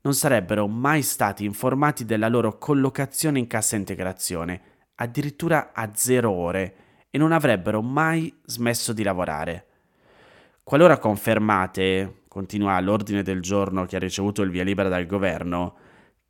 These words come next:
tali vicende evidenzierebbero condotte gravemente lesive dei diritti dei lavoratori e un sostanziale uso illegittimo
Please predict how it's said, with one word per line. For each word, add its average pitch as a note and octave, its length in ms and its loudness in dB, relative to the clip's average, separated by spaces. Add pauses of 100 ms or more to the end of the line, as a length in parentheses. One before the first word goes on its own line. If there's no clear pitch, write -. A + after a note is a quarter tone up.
(100)
tali G#2 340 4
vicende G#2+ 800 0
evidenzierebbero A#2 960 0
condotte A#2+ 640 0
gravemente A#2+ 580 0
lesive A#2+ 640 0
dei G#2+ 200 0
diritti B2 440 -2
dei G#2 120 0
lavoratori G#2 720 0
e C#3 300 -2
un C#3+ 160 2
sostanziale C3+ 800 0
uso A#2 260 2
illegittimo A#2+ 840 0